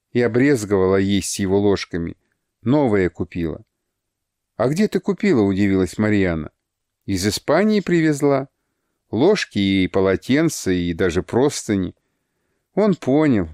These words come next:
обиделся. «А дальше что было?» «Когда?» «На Новом году. Вы танцевали, а потом?» Тамара не ответила. Она ушла мыслями от Равиля к Андрею.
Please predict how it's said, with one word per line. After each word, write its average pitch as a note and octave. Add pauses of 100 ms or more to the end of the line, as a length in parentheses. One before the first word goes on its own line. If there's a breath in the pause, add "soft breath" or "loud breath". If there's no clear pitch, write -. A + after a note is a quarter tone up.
(120)
обиделся. G#2 (1160)
«А A#2
дальше C#3+
что -
было?» F2 (580)
«Когда?» B2+ (800)
«На G2+
Новом D3+
году. D#3+ (300)
Вы C#3
танцевали, B2
а B2
потом?» E3+ (1160)
Тамара F3+
не F3
ответила. F#2+ (640)
Она A#2
ушла A#2+
мыслями A#2+
от -
Равиля C3
к -
Андрею. A#2